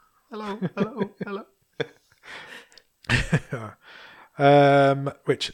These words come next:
Speaker 2: li-, brings us on to the next award. Do you wanna
Speaker 1: Sure.
Speaker 2: introduce it?
Speaker 1: So this is the first of our acting individual awards, I guess you would say.
Speaker 2: Yeah, I guess so.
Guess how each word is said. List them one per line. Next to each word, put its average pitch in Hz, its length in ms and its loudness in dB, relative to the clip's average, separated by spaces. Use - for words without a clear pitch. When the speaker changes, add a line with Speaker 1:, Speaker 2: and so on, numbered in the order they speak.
Speaker 2:
li-, 143 180 4
brings 147 300 2
us 120 80 -2
on 120 340 2
to 117 380 0
the 117 320 2
next 156 260 -2
award. 127 360 6
Do 147 80 -8
you 143 80 -4
wanna 151 360 0
Speaker 1:
Sure. 110 400 0
Speaker 2:
introduce 156 480 -2
it? 214 220 2
Speaker 1:
So - 280 0
this - 400 -6
is 107 140 -10
the - 80 -16
first 117 420 -4
of 113 200 -6
our 104 440 -4
acting 104 560 -4
individual 151 540 -2
awards, 101 380 -2
I 98 60 -2
guess 95 240 -8
you 104 40 -8
would 95 140 -6
say. - 140 -4
Speaker 2:
Yeah, 202 60 0
I - 40 -4
guess - 160 -4
so. 160 160 -2